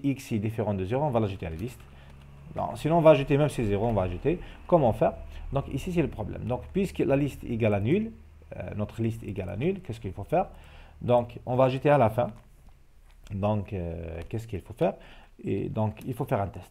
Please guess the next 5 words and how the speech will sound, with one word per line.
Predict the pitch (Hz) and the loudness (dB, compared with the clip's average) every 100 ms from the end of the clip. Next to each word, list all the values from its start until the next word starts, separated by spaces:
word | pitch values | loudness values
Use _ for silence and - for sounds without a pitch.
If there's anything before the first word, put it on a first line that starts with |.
| - | -12
Donc | 104 104 - | -8 -8 -6
si | - 147 | -2 0
liste | 127 113 - 104 - _ _ _ _ _ _ _ _ _ _ _ _ _ _ _ _ _ - _ _ _ _ _ _ _ - | 0 -4 -8 -10 -10 _ _ _ _ _ _ _ _ _ _ _ _ _ _ _ _ _ -20 _ _ _ _ _ _ _ -6
égale | 120 110 107 85 - - | 0 2 2 0 -6 -8
nil, | 101 139 185 | 0 0 0